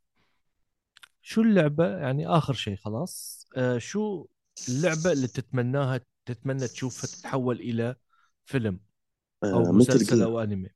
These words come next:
Speaker 1: ميتل جير.
Speaker 2: ميتل جير، ميتل جير.
Speaker 1: من الآخر.
Speaker 2: بدون، يعني، من نهاية. ميتل جير. ولو بتقول لي فيلم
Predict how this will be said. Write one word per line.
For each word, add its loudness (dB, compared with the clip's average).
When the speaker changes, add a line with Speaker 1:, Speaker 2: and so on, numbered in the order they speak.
Speaker 1:
ميتل -4
جير. -2
Speaker 2:
ميتل 6
جير، 8
ميتل 4
جير. 4
Speaker 1:
من -2
الآخر. 0
Speaker 2:
بدون، 8
يعني، 6
من 4
نهاية. 4
ميتل 2
جير. 0
ولو 12
بتقول 6
لي 8
فيلم 6